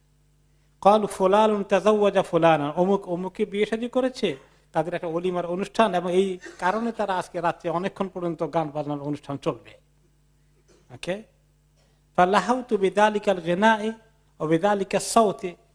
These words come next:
হাত্তা গালাবাতনি আইনি ফানিমতু।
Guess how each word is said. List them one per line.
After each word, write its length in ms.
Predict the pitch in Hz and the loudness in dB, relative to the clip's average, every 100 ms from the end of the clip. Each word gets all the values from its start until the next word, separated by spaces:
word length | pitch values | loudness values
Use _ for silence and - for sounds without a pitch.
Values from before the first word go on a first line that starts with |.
| _ _ _ _ | _ _ _ _
হাত্তা 380 | - 220 - 165 | -4 -2 -2 2
গালাবাতনি 640 | 165 151 170 196 170 151 | 2 4 2 2 -2 -2
আইনি 960 | 156 180 160 151 143 135 131 123 120 113 _ _ _ | 0 0 0 2 2 0 -4 -8 -14 -20 _ _ _
ফানিমতু। 500 | 156 151 143 117 - | -4 -2 -2 -6 -18